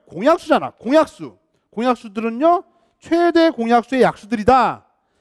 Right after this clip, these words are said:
최대 공약수의 약수들이다. 따라서 이 좌변의 결과가 지금처럼 설명하면요, 라지 A, G 이렇게 될 거라. 알겠어요? 즉,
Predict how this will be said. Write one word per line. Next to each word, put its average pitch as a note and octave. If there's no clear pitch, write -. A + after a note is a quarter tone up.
최대 E4
공약수의 A#3+
약수들이다. G3
따라서 C#4+
이 A3+
좌변의 G3
결과가 F3
지금처럼 G3+
설명하면요, G3+
라지 F3+
A, G3
G -
이렇게 E3+
될 D#3
거라. G2+
알겠어요? C3+
즉, B3+